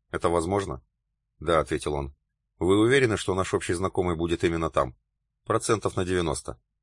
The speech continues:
Стопроцентную гарантию, как известно, даёт лишь вскрытие». «Хм,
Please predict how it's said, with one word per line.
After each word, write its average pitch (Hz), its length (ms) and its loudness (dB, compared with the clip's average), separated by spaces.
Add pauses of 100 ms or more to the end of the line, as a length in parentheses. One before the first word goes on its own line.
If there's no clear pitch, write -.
(320)
Стопроцентную 117 800 0
гарантию, 117 420 2
как 98 200 -2
известно, 101 420 2
даёт 87 300 4
лишь 82 180 -2
вскрытие». 67 540 -4 (640)
«Хм, 71 420 -8